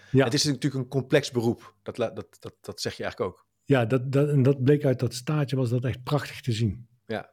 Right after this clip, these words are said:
Speaker 2: oké, misschien dat we die even in de speaker notes, eh, kunnen plaatsen, als jij
Speaker 1: Ja,
Speaker 2: die nog
Speaker 1: moet,
Speaker 2: even
Speaker 1: moet
Speaker 2: kan
Speaker 1: ik wel even
Speaker 2: opsnorren.
Speaker 1: opzoeken.
Speaker 2: Ja, gaan we even zoeken.
Speaker 1: Via, via
Speaker 2: Ja.
Speaker 1: Twitter.
Speaker 2: Ja, ehm, ander punt, ja, vond ik grappig, maar ook wel confronterend. Mijn collega Anna Bosman, hoogleraar aan de Radboud Universiteit, maakt,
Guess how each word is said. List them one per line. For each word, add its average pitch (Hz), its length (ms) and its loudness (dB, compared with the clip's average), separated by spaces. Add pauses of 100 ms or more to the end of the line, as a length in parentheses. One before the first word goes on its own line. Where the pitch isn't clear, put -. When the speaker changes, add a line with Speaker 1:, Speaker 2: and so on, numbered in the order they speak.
Speaker 2:
oké, - 200 -6
misschien 147 220 -2
dat 156 80 2
we 135 60 -2
die 165 100 4
even 151 120 2
in 156 40 0
de 131 60 0
speaker - 260 -2
notes, 98 320 0
eh, 101 100 0
kunnen 98 200 -6
plaatsen, 87 320 -2
als 110 100 -6
jij 135 140 6
Speaker 1:
Ja, 117 60 -2
Speaker 2:
die 113 80 -4
nog 113 100 2
Speaker 1:
moet, 143 80 6
Speaker 2:
even 127 140 4
Speaker 1:
moet 143 80 6
Speaker 2:
kan 139 120 4
Speaker 1:
ik 151 60 8
wel 147 100 8
even 135 140 4
Speaker 2:
opsnorren. - 360 -2
Speaker 1:
opzoeken. 107 220 -4
Speaker 2:
Ja, 117 100 4
gaan 120 120 0
we 123 60 0
even 110 120 0
zoeken. 127 260 0
Speaker 1:
Via, 120 460 2
via 127 140 0
Speaker 2:
Ja. 120 80 2
Speaker 1:
Twitter. - 400 -4 (160)
Speaker 2:
Ja, 120 200 0 (240)
ehm, 147 540 2 (120)
ander 165 260 2
punt, 143 400 2
ja, 113 200 2
vond 139 180 2
ik 127 200 -2 (160)
grappig, - 540 2
maar 110 160 0
ook 135 140 0
wel 127 100 2
confronterend. 135 720 0
Mijn 120 160 0
collega 123 520 2
Anna 113 280 -2
Bosman, 147 440 0
hoogleraar 110 540 0
aan 95 160 -8
de 98 220 -6
Radboud 139 440 -2
Universiteit, 120 580 -4
maakt, 120 300 -2